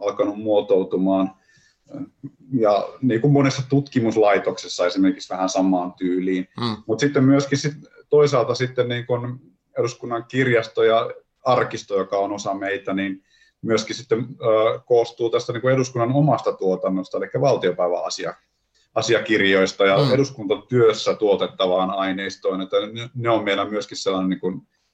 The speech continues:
Speaker 1: keskeinen osa-alue. Mutta nykyisellään niin oikeastaan voisi sanoa, että meidän kirjasto on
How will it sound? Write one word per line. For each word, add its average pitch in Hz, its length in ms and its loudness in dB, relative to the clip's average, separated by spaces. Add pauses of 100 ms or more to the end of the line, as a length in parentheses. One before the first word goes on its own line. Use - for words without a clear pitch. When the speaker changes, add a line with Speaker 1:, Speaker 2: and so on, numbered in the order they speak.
(100)
Speaker 1:
keskeinen 92 580 0
osa-alue. 92 720 2 (400)
Mutta 107 200 0
nykyisellään 120 760 2
niin 110 360 -4 (840)
oikeastaan 123 640 2
voisi 117 220 2
sanoa, 127 340 2
että 101 200 0
meidän 110 440 -4
kirjasto 110 720 0
on 107 240 -2